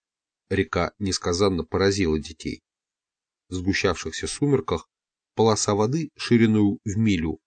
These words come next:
казалась им океаном, а туманная кромка деревьев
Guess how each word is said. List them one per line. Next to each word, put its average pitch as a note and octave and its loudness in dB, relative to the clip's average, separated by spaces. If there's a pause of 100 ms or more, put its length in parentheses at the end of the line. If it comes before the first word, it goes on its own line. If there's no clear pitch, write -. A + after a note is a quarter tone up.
(120)
казалась B2+ 2
им A#2 2
океаном, G#2 -2 (680)
а E2+ -2
туманная E2+ 0
кромка F2 -2
деревьев G2+ 0